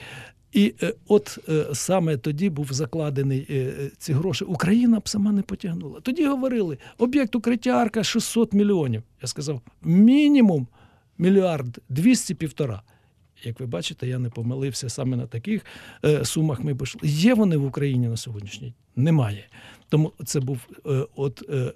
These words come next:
соціальний захист, виведення Чорнобильської станції з експлуатації, перетворення об'єкту в укриття в екологічну безпечну систему. Оце політика зеленого світу. І ми її з вісімдесят шостого року до, е, шістнадцятого, е, року, коли в грудні була насунута ця арка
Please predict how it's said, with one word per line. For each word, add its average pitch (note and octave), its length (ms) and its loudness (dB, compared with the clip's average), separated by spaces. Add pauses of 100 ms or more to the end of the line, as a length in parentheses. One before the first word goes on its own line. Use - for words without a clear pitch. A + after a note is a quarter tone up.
(120)
соціальний D3 640 0
захист, A#2 520 -8
виведення D3 540 2
Чорнобильської C3 640 -6
станції B2+ 400 -4
з A#2 120 -8
експлуатації, D#3+ 640 -4
перетворення C#3+ 600 0
об'єкту C#3 320 -2
в C3 60 0
укриття C3+ 360 -4
в B2+ 40 -2
екологічну C3 580 -4
безпечну B2 460 -10
систему. B2 360 -10 (120)
Оце G3+ 340 4
політика C#3 480 -4
зеленого B2 420 -6
світу. F#3+ 360 -6 (340)
І A#3 120 8
ми B3 140 8
її D#3+ 300 2
з B2 80 0
вісімдесят C#3 540 -4
шостого C3 500 -6
року D3 360 -2 (380)
до, E3+ 300 4 (340)
е, B2+ 60 2
шістнадцятого, C#3+ 1120 0
е, C#3 40 -2
року, C3 260 -4
коли C#3 280 -2
в B2 40 -8
грудні B2+ 340 -2
була B2+ 320 -4
насунута B2 640 -6
ця - 240 -6
арка B2+ 400 -4